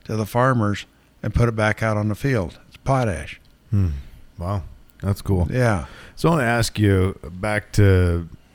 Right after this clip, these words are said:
Speaker 2: family business, and, you know, it was touch and go at times, and you guys had to make a decision, uh, in there whether to keep going or,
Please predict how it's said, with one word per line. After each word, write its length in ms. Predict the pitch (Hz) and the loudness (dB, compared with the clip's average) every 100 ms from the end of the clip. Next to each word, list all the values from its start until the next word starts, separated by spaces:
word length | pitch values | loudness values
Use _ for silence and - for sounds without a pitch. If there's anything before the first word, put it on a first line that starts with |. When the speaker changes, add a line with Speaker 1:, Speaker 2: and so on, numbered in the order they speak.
| _ - 90 | _ -14 -6
Speaker 2:
family 300 | - 110 101 | 0 2 2
business, 640 | 90 95 85 95 92 87 90 | 2 0 2 2 2 0 -2
and, 520 | 82 80 78 78 76 | -2 -2 -4 -4 -4
you 120 | 85 | -2
know, 100 | 82 | -2
it 480 | 80 78 80 - 76 | -2 -4 -6 -8 -12
was 100 | 87 | -2
touch 280 | 110 104 90 | -2 0 -2
and 100 | 82 | 0
go 180 | 85 | 0
at 80 | 85 | 0
times, 460 | 80 87 87 85 85 | 0 0 0 -2 -2
and 340 | 82 80 82 | -2 -4 -4
you 100 | 110 | -2
guys 240 | 101 87 85 | 0 0 0
had 120 | 85 | -2
to 60 | |
make 220 | 87 90 - | -2 -2 -4
a 120 | 76 | -4
decision, 640 | 80 - 95 85 82 76 - - - - _ - 82 | -4 -2 -2 0 -2 -4 -10 -20 -20 -20 _ -14 -8
uh, 140 | 80 - | -8 -2
in 200 | 104 95 | 0 2
there 380 | 80 80 80 78 - | 2 0 -2 -4 -4
whether 300 | 101 98 90 | 0 2 2
to 100 | 82 | 0
keep 300 | - 107 101 | 0 0 2
going 560 | 92 92 90 87 87 - | 2 4 4 2 0 -4
or, 800 | 87 85 82 80 80 80 82 80 | -4 -2 0 0 0 -2 -2 -6